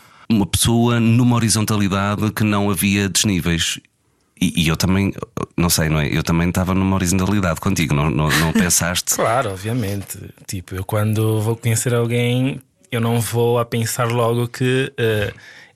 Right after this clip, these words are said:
Speaker 2: é alguém superior a mim ou inferior a mim ou não. Tipo, eu vou conhecer a pessoa, quero saber quem é essa pessoa, quero ter um laço com aquela pessoa. Portanto, e, e é assim que ac-, e foi assim que acon-, que aconteceu.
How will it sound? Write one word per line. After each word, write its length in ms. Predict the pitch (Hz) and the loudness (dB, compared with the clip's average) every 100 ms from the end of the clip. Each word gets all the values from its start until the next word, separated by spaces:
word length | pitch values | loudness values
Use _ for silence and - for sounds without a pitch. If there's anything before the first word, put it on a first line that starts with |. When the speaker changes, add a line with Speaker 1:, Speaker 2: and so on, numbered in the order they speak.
| - | -10
Speaker 2:
é 640 | - 98 98 98 98 95 - | -6 -4 -4 -4 -4 -4 -6
alguém 260 | - 101 110 | -8 -6 -4
superior 360 | 110 - 113 110 | -4 -4 0 0
a 80 | 107 | 0
mim 420 | 104 113 156 143 | 0 0 0 0
ou 300 | 110 104 104 | 0 0 -2
inferior 420 | 104 - 113 107 | -4 -4 -2 0
a 80 | 110 | 0
mim 260 | 107 110 120 | 0 0 0
ou 60 | |
não. 220 | 135 104 107 | 0 -2 -4
Tipo, 240 | - - | -10 -14
eu 40 | 90 | -8
vou 120 | 104 | -4
conhecer 380 | 120 104 123 120 | -2 -2 0 -2
a 40 | |
pessoa, 540 | 123 - 127 120 95 85 | 0 0 2 2 -2 -6
quero 340 | 104 95 101 | -6 -4 -4
saber 420 | 101 - 104 101 110 | -6 -4 -4 -2 -2
quem 160 | 113 | -2
é 40 | 110 | -2
essa 200 | 110 117 | -2 -4
pessoa, 420 | - - 120 110 | -4 0 0 0
quero 300 | - 98 95 | -4 -6 -8
ter 180 | - 101 | -6 -6
um 60 | 98 | -2
laço 260 | 98 117 | -2 -2
com 80 | 120 | -4
aquela 260 | 113 120 113 | -4 -4 -4
pessoa. 380 | - 90 85 - - - - - - - - - | -6 -8 -8 -12 -20 -20 -20 -20 -20 -20 -20 -20
Portanto, 380 | - 95 95 98 | -6 -6 -4 -8
e, 100 | 98 - | -8 -2
e 80 | |
é 40 | 113 | 0
assim 200 | 110 131 | 0 0
que 100 | 143 | -2
ac-, 160 | - - | -4 -6
e 80 | |
foi 180 | 107 131 | -4 0
assim 160 | 120 139 | 0 -2
que 60 | |
acon-, 220 | 120 143 131 | -2 -4 -4
que 120 | - | -2
aconteceu. 600 | 117 131 123 - 127 123 | -2 -2 -2 0 0 -2